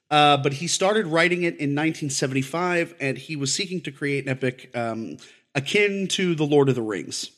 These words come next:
uh, which there are a lot of similarities, a lot of parallels to The Lord of the Rings. Um, he had a difficult time writing it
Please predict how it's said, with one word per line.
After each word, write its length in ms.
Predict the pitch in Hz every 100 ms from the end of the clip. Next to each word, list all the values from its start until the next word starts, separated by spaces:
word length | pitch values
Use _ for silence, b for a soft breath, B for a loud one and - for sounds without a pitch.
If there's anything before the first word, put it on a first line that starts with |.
| _
uh, 320 | 117 117 113 107
which 300 | 127 113 -
there 240 | - 120 123
are 140 | 117
a 60 | 120
lot 200 | 135 131
of 60 |
similarities, 800 | 123 120 113 117 117 120 113 113 b b _
a 40 |
lot 60 | 113
of 60 | -
parallels 520 | 143 135 131 127 127
to 120 | 123
The 80 | 120
Lord 200 | 113 107
of 60 | 95
the 60 |
Rings. 380 | 92 92 98 - b b b b b _
Um, 340 | 139 135 131 - _ _
he 80 | 151
had 100 | 190
a 40 | 175
difficult 420 | 170 214 214 202
time 280 | - 214 208
writing 300 | 202 220 160
it 120 | 110